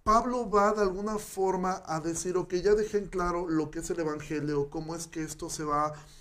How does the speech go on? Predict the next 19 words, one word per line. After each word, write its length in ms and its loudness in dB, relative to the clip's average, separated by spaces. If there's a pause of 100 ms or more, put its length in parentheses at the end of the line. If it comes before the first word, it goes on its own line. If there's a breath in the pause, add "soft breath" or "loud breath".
(140)
la 140 -4
culpabilidad 580 2
del 180 8
hombre, 320 6
cómo 240 0
es 100 -4
que 120 0
dependemos 560 -6
únicamente 440 -8
de 160 -6
Cristo". 540 -10
Y 140 -2
entonces 680 -2 (400 loud breath)
el 140 2
capítulo 500 0
nueve, 440 2
diez 440 -6
y 140 -2
once 520 -2